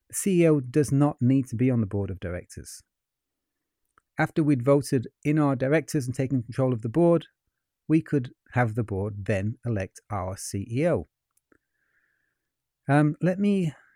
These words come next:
clarify an important distinction here between the word director and the word director. Yes,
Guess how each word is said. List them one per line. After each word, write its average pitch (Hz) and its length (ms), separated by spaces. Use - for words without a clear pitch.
clarify 139 500
an 120 80
important 120 300
distinction 117 500
here 101 180
between 117 320
the 117 80
word 113 280
director 156 600
and 143 120
the 131 60
word 110 320
director. 107 480
Yes, - 400